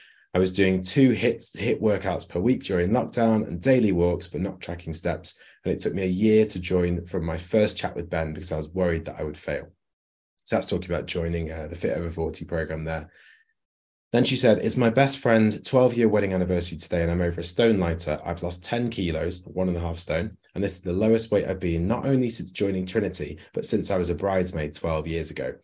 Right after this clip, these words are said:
My lunch and breakfast changed forever, so no more granola, no more cheese sandwiches and bags of crisps. They have changed immeasurably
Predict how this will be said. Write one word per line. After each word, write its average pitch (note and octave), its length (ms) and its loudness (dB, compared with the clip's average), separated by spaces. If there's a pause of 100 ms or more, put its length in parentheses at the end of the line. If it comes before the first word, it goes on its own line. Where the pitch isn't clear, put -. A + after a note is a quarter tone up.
(340)
My G2+ 100 2
lunch B2 260 4
and A2+ 100 -4
breakfast F#2+ 400 -2
changed G2 300 -2
forever, D#2+ 360 0
so - 160 -6
no A2+ 140 4
more G#2 160 6
granola, F#2+ 640 0
no F#2 100 -4
more F2+ 160 -2
cheese F2+ 320 -4
sandwiches G2 540 -2
and E2 160 -8
bags D#2 240 -6
of - 80 -18
crisps. - 380 0 (400)
They G2 100 6
have F#2 140 4
changed G2+ 440 -2
immeasurably F2 760 2